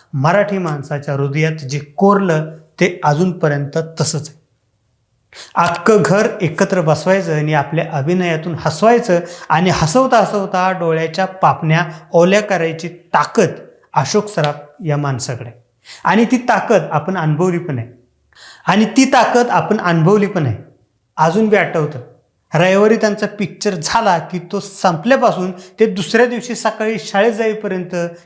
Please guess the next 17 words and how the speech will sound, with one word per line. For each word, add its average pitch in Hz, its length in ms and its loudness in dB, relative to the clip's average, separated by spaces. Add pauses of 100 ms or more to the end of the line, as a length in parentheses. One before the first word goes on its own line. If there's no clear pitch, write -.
त्यांचं 170 300 0
डायलॉग, 160 420 0
पिक्चरमधलं 160 800 -8
किस्से 151 760 -6 (240)
ह्याच्यात 156 280 2 (120)
चर्चा 135 300 0
असायच्या. 117 400 -8 (760)
बघितलेला 220 560 4
पिक्चर 220 460 0
बी 190 160 0
परत 202 400 2 (280)
बघितला 160 640 0 (140)
तरी 175 180 0
तो 180 160 -6 (160)
तसाच 214 240 -2
ताजातवाना 156 680 -2
वाटायचा, 123 420 -6